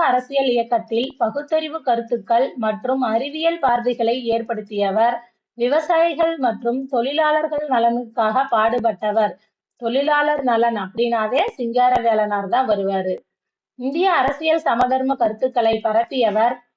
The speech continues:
இந்திய தேசிய காங்கிரசின் உறுப்பினராகவும் நியமிக்கப்பட்டவர். இந்த கொஸ்டினுக்கு ஆன்சர் ஆப்ஷன் சி, சிங்காரவேலர்.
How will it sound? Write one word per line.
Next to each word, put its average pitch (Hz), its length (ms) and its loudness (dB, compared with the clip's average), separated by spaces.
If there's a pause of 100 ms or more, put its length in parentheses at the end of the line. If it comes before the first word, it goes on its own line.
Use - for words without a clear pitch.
(200)
இந்திய 262 380 -2
தேசிய 302 420 0
காங்கிரசின் 233 760 0
உறுப்பினராகவும் 262 880 -2
நியமிக்கப்பட்டவர். 226 1080 0 (680)
இந்த 240 140 -2
கொஸ்டினுக்கு 277 460 -2
ஆன்சர் 220 320 0
ஆப்ஷன் 226 420 0
சி, 277 180 -8 (260)
சிங்காரவேலர். 220 1000 2